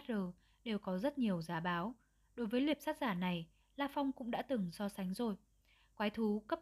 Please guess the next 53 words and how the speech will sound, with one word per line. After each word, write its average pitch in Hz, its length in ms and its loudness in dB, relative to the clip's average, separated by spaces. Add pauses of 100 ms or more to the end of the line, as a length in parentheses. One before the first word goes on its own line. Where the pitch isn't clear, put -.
thú 226 120 -2
tướng 196 260 -2
cao 214 160 -2
cấp, 339 180 0 (420)
bán 220 200 0
cho 294 120 0
cực - 220 -4
hạn 190 200 0
vũ 214 120 -4
quán 190 400 0
thì 208 220 2
giá 175 220 -2
khá 190 220 -2
thấp, 339 200 -2 (360)
vì 240 100 0
cực 233 200 -6
hạn 240 220 0
vũ 190 100 -2
quán 190 340 -2
sẽ 220 340 -2
cho 220 260 0
không 202 220 -4
ít 311 200 -4
điểm 208 180 -2
cống 180 180 -4
hiến. 190 260 2 (640)
Còn 247 220 0
bán 208 220 6
cho 269 140 0
thương 240 220 -2
thành 202 300 0
Liên 196 180 2
minh 196 140 2
H 208 80 -2 (120)
R, 247 60 -2 (680)
cấp 349 120 -6 (160)
thú 208 220 0
thú 208 160 0
tướng 185 240 -2
cao 214 140 -2
cấp 302 200 -4
bình 202 180 0
thường 175 380 0
giá 202 160 0
từ 269 140 -2
năm 233 200 2
mươi 214 140 4
triệu 202 300 -4
cho 208 140 -4
tới 180 260 -2
năm 196 180 0
trăm 196 180 -6
triệu. - 240 -4